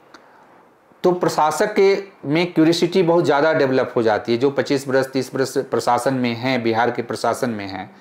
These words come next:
और उसमें कई लोग बहुत curious है कि जहाँ जाता है वहाँ के society के बारे में, वहाँ की economy के बारे में, वहाँ के geography के बारे में,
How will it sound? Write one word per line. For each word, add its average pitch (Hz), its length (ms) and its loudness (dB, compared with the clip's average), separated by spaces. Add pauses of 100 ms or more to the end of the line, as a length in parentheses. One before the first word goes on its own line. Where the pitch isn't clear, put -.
(680)
और 147 160 4
उसमें 180 280 0
कई 165 140 2
लोग 180 200 2
बहुत 175 280 0 (140)
curious 202 540 4
है 85 320 -6
कि 147 100 0
जहाँ 156 240 2
जाता - 360 2
है 170 180 2
वहाँ 151 240 2
के 160 360 0
society 139 520 0
के 143 120 0
बारे 131 240 2
में, 139 140 0
वहाँ 135 200 0
की 135 80 0
economy 123 380 0
के 139 140 0
बारे 123 260 2
में, 127 260 -2 (520)
वहाँ 135 200 2
के 135 80 2
geography 123 400 2
के 139 140 2
बारे 123 280 4
में, 131 360 -2